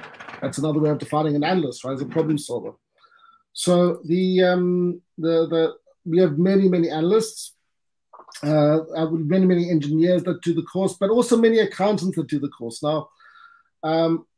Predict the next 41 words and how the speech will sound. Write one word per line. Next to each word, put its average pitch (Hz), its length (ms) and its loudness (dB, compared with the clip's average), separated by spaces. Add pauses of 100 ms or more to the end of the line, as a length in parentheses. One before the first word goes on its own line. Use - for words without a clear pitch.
(180)
I'm 180 180 -2
not 202 180 0
gonna 220 180 2
try 190 260 4
and 175 100 2
sugarcoat 175 500 -4
it 147 100 -6
for - 120 -10
you, 131 100 -4
Buzz, 143 260 -4
but 151 200 -4 (400)
the 160 80 -4
fact 175 280 -2
of - 60 -12
the 160 80 0
matter 156 340 0
is, 151 320 -4 (640)
if 185 200 0
you 202 100 2
do 190 160 2
not 180 300 2
have 170 140 -2
an 170 80 2
accountancy 151 720 -6
background, 113 600 -6 (140)
like 151 240 -4 (220)
I 180 160 0
didn't, 160 360 -10 (960)
and 190 260 2
you 180 160 0
do 175 200 -2
the 160 100 2
C - 280 -2
F - 200 -4
A, 165 300 4
the, 147 320 0
the, 147 180 -2
the 175 120 2
accountancy 180 840 0
is 160 240 -2
always, 175 720 0